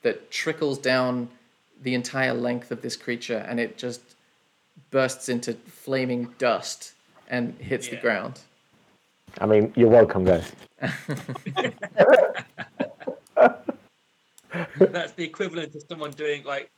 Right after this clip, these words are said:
Speaker 2: undoing a jar and then coming in at the end, like, "No, I did all the hard work before that."
Speaker 1: <laughs> You're right.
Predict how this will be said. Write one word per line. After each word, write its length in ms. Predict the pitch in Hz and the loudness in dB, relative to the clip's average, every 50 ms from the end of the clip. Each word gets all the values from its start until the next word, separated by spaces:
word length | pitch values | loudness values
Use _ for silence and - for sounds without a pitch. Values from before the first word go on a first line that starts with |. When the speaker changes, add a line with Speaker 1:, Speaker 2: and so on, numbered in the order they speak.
| - | -14
Speaker 2:
undoing 480 | 175 160 156 156 143 165 156 151 147 143 | -12 -12 -12 -12 -12 -10 -10 -10 -10 -10
a 60 | 139 139 _ _ | -12 -12 _ _
jar 540 | - 160 147 139 131 120 110 110 107 107 - - | -8 -6 -4 -4 -4 -6 -6 -8 -10 -12 -14 -16
and 120 | - 123 123 | -16 -14 -14
then 120 | 123 123 - - - | -16 -14 -12 -2 4
coming 240 | - 202 - - - | 6 6 6 6 0
in 80 | - | -6
at 60 | - - | -8 -8
the 100 | 139 139 | -8 -8
end, 320 | 131 120 117 113 107 104 | -8 -8 -10 -16 -18 -12
like, 140 | 123 127 143 | -12 -12 -10
"No, 180 | 180 180 165 | -10 -10 -10
I 120 | 175 190 190 | -10 -12 -12
did 140 | 180 180 202 | -14 -14 -14
all 100 | 190 180 | -10 -10
the 60 | 175 | -8
hard 220 | 175 180 175 160 156 | -6 -6 -8 -8 -8
work 160 | 160 147 - | -12 -12 -12
before 340 | 139 - _ 165 160 156 117 | -16 -20 _ -12 -12 -12 -12
that." 180 | 110 110 - _ _ _ _ _ _ _ _ - | -12 -16 -18 _ _ _ _ _ _ _ _ -6
Speaker 1:
<laughs> 800 | - - 190 190 - - 330 160 - - 285 165 180 170 - - | 0 0 0 0 2 0 0 0 0 -4 -6 -4 -4 -6 -6 -4
You're 100 | - 123 | -2 0
right. 300 | 123 131 123 120 117 117 | 2 4 4 4 4 2